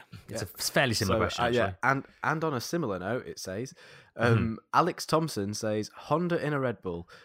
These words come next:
Speaker 2: the demands and packaging required from a top team will be very different from a Toro Rosso. I M O," that means in my opinion, for
Speaker 1: <laughs>
Speaker 2: the, for the cool kids out there, um,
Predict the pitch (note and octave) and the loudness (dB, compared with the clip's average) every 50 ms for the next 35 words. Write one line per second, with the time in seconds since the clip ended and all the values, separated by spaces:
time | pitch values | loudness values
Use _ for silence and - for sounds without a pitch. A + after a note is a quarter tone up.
0 | _ _ - G2+ G#2 A2 G#2 A2 G#2+ A2 A#2+ C3+ C#3 C#3 C#3 C#3 - - - A#2 | _ _ -12 -4 -2 -2 0 0 2 2 2 2 2 0 -2 -4 -6 -6 -8 -8
1 | A2 - - A#2+ - A2+ - A#2 A2+ A2 G#2+ - - G#2+ G#2 G2+ G2+ G2 - - | -8 -6 -8 -8 -8 -8 -8 -6 -6 -6 -6 -6 -6 -4 -4 -4 -4 -6 -8 -10
2 | G2+ F#2+ F#2+ - - - - - - - - - G#2 G2+ G2+ F#2+ F#2 G2 F#2 F2 | -10 -10 -10 -10 -8 -6 -6 -6 -6 -6 -6 -4 -4 -4 -4 -6 -6 -8 -8 -4
3 | G2+ A#2 B2 C3 C3+ C3 A#2+ A#2 - - - G2 G2 G2 - - G#2+ G2 F#2+ G2 | -2 0 0 0 0 -2 -2 -4 -4 -6 -10 -10 -10 -12 -10 -6 -6 -4 -2 -2
4 | G2 G2 - - F2 E2+ E2+ - _ _ _ _ - G#2+ A#2 B2 A#2 A2+ A#2 B2 | -4 -4 -6 -8 -10 -10 -10 -12 _ _ _ _ -2 2 2 2 2 2 2 2
5 | A2 G2+ A2 B2 B2 _ _ - - E2+ F#2 F#2 - - _ - G#2 G2+ G2 F#2+ | 2 2 0 -2 -4 _ _ -18 -14 -12 -12 -12 -12 -14 _ -8 -8 -6 -6 -6
6 | G2 G2 F#2+ - - A2 G#2+ G#2 G2 F2 F#2 G#2 A2 - A#2+ G#2 F#2+ F2+ F2+ F#2 | -6 -6 -8 -8 -8 -8 -6 -6 -6 -8 -8 -8 -2 0 0 2 0 0 -4 -8
7 | - _ _ _ _ _ _ - G2 F#2 - - G#2 G2 - - F#2 E2+ F#2+ F2+ | -14 _ _ _ _ _ _ -14 -14 -12 -10 -8 -8 -8 -8 -8 -10 -8 -8 -8
8 | - F#2 F#2+ G#2 - _ - - - - - _ - - G#2+ G#2+ G2+ G2+ G2 G2 | -8 -8 -10 -10 -12 _ -20 -20 -20 -20 -20 _ -6 -2 0 2 2 0 -2 -2
9 | G2 G2 - | -4 -6 -8